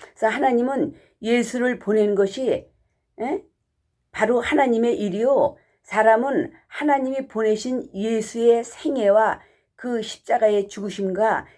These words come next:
그의 부활과, 음? 승천과 그 예수님의 다시 오심을 믿는 것이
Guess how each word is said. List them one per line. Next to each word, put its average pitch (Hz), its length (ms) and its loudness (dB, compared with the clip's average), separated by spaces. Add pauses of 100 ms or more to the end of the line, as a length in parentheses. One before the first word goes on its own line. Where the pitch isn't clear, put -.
(140)
그의 226 440 2
부활과, 190 800 2 (460)
음? 311 340 -4
승천과 226 800 0 (400)
그 254 180 -2
예수님의 233 540 0
다시 180 320 -8
오심을 214 540 -2
믿는 240 420 0
것이 175 500 -2